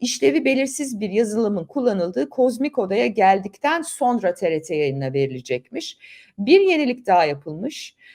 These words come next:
Bugüne kadarki seçim yayınlarının teknik sorumlusu ve stüdyolar dairesi tamamen bypass edilmiş. Yayın Bilgi Teknolojileri Başkanlığınca yapılacakmış. Hatta dışarıdan bir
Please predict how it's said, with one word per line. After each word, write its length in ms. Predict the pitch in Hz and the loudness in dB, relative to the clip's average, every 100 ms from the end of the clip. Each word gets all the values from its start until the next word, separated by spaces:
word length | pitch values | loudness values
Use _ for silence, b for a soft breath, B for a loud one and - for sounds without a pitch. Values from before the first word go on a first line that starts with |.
| b | b
Bugüne 400 | 202 285 349 311 | -4 0 2 0
kadarki 720 | - 254 226 175 180 - - - | 2 2 4 4 2 -2 -4 -4
seçim 400 | - 247 254 311 | -6 -6 -4 -2
yayınlarının 600 | 254 196 170 160 190 262 | 0 -2 -4 -6 -4 -2
teknik 400 | 269 254 262 320 | 0 0 -2 -8
sorumlusu 580 | - 240 180 170 - 240 | 0 0 0 -6 -6 -2
ve 100 | 208 | -2
stüdyolar 680 | - 294 240 208 180 170 185 | -2 -4 0 2 2 2 2
dairesi 480 | 214 180 165 - | 2 2 -2 -8
tamamen 560 | - 247 294 285 247 214 | -6 -2 0 0 -4 -2
bypass 460 | 175 170 208 247 277 | -2 -2 -4 -8 -8
edilmiş. 640 | 247 254 254 269 - - b b b | -6 -6 -6 -8 -12 -18 b b b
Yayın 460 | 175 247 269 330 247 | 0 2 2 0 0
Bilgi 320 | 254 240 359 | 0 2 0
Teknolojileri 840 | 311 262 - 254 233 220 226 269 220 | 2 0 0 -2 -2 -2 -2 0 0
Başkanlığınca 880 | 214 - 208 202 208 220 208 165 | -4 -4 -4 -2 -2 0 0 0
yapılacakmış. 960 | 135 143 147 139 139 131 143 240 349 - B B B | -2 -4 -6 -8 -4 -6 -4 -8 -8 -14 B B B
Hatta 460 | 302 359 339 269 | 0 4 4 4
dışarıdan 680 | 202 226 277 269 262 330 339 | 2 0 4 4 4 0 0
bir 280 | 269 214 | -2 -2